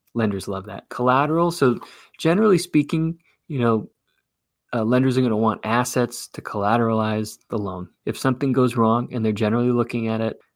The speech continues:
from a worst case scenario, they're not necessarily pessimistic, but they do have to, uh, protect themselves. So they look at it worst case scenario, if they had to liquidate the assets, what would they, what would be avail-, available to liquidate? How would they get at it?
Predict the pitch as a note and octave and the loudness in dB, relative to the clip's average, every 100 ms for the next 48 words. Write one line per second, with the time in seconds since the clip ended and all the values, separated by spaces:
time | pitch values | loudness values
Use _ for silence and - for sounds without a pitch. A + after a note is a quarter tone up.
0 | _ - A#2+ A2+ A2 A2+ - B2+ A#2 C3 | _ -2 2 4 6 4 2 -4 -2 -2
1 | A2 G2 F#2+ A2+ _ _ A#2 A2 A2 - | -2 -2 -4 -8 _ _ -4 -2 -4 -6
2 | - G#2 E3+ D#3+ B2 - G2+ B2 D#3 - | -8 -4 0 2 2 2 0 -2 -2 -2
3 | A#2+ A#2 G#2+ G#2+ G#2+ B2 A2 G#2 _ A2 | -4 -4 -8 -8 -6 -6 -4 -8 _ -10
4 | A2+ _ _ _ _ _ - G#2 G2+ - | -10 _ _ _ _ _ -16 -16 -12 -8
5 | - A2 - A#2+ - F#2 G#2 C3 - - | -4 -4 -4 -2 2 2 0 -6 -12 -20
6 | _ _ _ _ _ - G#2+ B2+ C3 A#2+ | _ _ _ _ _ 2 4 6 4 4
7 | A2 A2+ - G#2+ - A2 G#2+ G#2+ A2 G#2 | 2 0 -2 -8 -6 -4 0 -2 -2 -6
8 | G2 G2+ A2+ B2 G#2 G2+ G2+ G2 - F#2+ | -4 -2 0 0 -2 -4 -6 -6 -6 -10
9 | - - G#2 G2+ G2+ _ _ - C3+ - | -10 -12 -8 -8 -10 _ _ -2 0 2
10 | D3 B2 A#2 G#2+ G#2+ G#2+ - - G#2+ A2+ | 2 4 2 2 0 0 -2 -8 -4 0
11 | B2 B2+ A2 - G#2+ C3 D3+ D#3+ D#3+ - | 2 2 0 -2 -2 0 0 0 0 -2
12 | A#2 G#2+ F#2+ F#2+ G#2 G2+ A2+ A#2+ B2 - | -4 -4 -4 -8 -8 -4 -2 -2 -2 -6